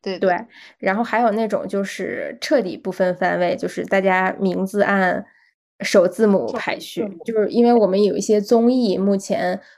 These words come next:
Speaker 2: 官宣就会采取这种方式，就是没有番位之说，我们就是按首字母排序。
Speaker 1: 而且一定要把那个括号的字儿写得比那个名字还要大，就是不分，哎，然后排名不分先后，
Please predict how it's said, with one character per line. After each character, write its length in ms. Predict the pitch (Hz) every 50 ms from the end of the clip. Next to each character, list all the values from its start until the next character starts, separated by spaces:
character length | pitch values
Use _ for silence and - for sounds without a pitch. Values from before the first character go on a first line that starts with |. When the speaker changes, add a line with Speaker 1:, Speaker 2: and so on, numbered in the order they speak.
| _
Speaker 2:
官 240 | - 226 220 208 220
宣 280 | 220 - 226 208 208 214
就 120 | 214 220
会 100 | 208 196
采 220 | 190 190 - 185 190
取 80 | -
这 120 | - 214 214
种 120 | - -
方 280 | - - 180 165 175 175
式， 200 | - - 185 175
就 100 | 180 185
是 400 | 185 - 185 185 - - - - _
没 140 | - 190 208
有 120 | 262 -
番 280 | - - - 180 180 180
位 120 | 180 -
之 160 | - - 185 -
说， 280 | - - - - -
我 80 | - 185
们 100 | 180 185
就 140 | 190 208 208
是 260 | 202 196 180 - -
按 240 | - 196 190 180 175 180
首 180 | - - 170
字 160 | - - - 190
母 140 | 180 -
排 200 | - - - -
序。 280 | - - - - 277 _ _ _ _ _ _ _ _ _ _ _ _ _ -
Speaker 1:
而 80 | 202
且 200 | 220 220 262 247
一 120 | 214 190 202
定 120 | 196 254
要 120 | 285 254 247
把 140 | 233 - -
那 100 | 190 220
个 100 | 214 214
括 260 | 208 - - - 240
号 160 | 247 240 262 220
的 120 | 202 185
字 120 | - - 262
儿 100 | 220 220
写 280 | 214 - - - 202 -
得 80 | - 190
比 200 | 196 196 151 151
那 220 | - 196 220 208 196
个 300 | - 175 165 185 190 _ _
名 280 | - 196 190 185 208
字 160 | 220 - 277 -
还 280 | - - - - -
要 180 | 220 247 220 202
大， 180 | - - 220 - - - _ _ _ _ _ _ _ _ _ _
就 160 | - 233 220
是 340 | 214 - 214 196 190 190 190 _ _
不 160 | - 269 214
分， 420 | 208 - - 262 254 254 247 - _ _ _ _ _ _ _
哎， 260 | - 202 190 175 - -
然 160 | - 180 180
后 260 | 190 - 220 202 185 190
排 240 | - - - 202
名 260 | 269 294 247 233 247 254 269
不 140 | - 262 233
分 180 | - - 233
先 240 | 247 - 277 247 262
后， 260 | 262 294 240 185 -